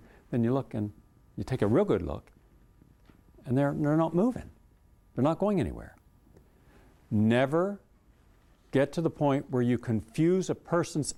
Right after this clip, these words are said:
efforts and the illusion of that effort with the reality of change. When a person's changing, it is effortless. Change is effortless. Holding back from change is the effort.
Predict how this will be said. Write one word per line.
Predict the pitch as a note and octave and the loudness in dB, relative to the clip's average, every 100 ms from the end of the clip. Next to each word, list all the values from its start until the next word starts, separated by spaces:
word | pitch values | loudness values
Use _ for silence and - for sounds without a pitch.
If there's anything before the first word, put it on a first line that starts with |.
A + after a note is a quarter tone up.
| - | -2
efforts | F#3 - A#2 - - - - _ _ _ _ | -2 -4 -14 -14 -16 -16 -20 _ _ _ _
and | C3 B2+ | 0 2
the | B2 | 4
illusion | A#2+ C#3 A#3 F3+ | 4 4 2 0
of | A2+ | -2
that | F#2 E2+ | -2 -2
effort | D#2+ A2 A2 _ - | -4 -6 -8 _ -6
with | A#2 | -2
the | A2 | -2
reality | G2+ G#2 A#2+ C3+ B2+ | 0 0 0 0 0
of | A#2+ - | -2 -4
change. | - G#2+ - - - _ _ _ _ _ _ - | -6 -4 -6 -18 -20 _ _ _ _ _ _ -8
When | - B2 | -2 -2
a | |
person's | A#2+ G#3 G#3 D3+ | 0 0 0 -2
changing, | - - G3+ F3 F3+ | -2 0 0 0 0
it | D3 C3+ | 2 0
is | A2 - | -2 -2
effortless. | F3 C#3 G#2 C#2+ - - - - | -2 -4 -8 -12 -14 -20 -20 -12
Change | - E3 F3 F#3 D#3 | 0 2 4 2 0
is | C3 - - | -2 -2 0
effortless. | F#3+ F#3+ - F#2+ C#2+ - - _ _ _ _ _ _ _ _ _ _ _ | 0 0 -4 -6 -8 -12 -18 _ _ _ _ _ _ _ _ _ _ _
Holding | - G3+ F#3 E3 | 2 4 4 4
back | C3+ A#3+ A#3 | 4 2 0
from | D#3+ B2 | -4 -4
change | - D3+ C#3 | 0 0 0
is | G#2+ | 0
the | F#2 A2 | 0 2
effort. | F3 - - _ | 0 -2 -16 _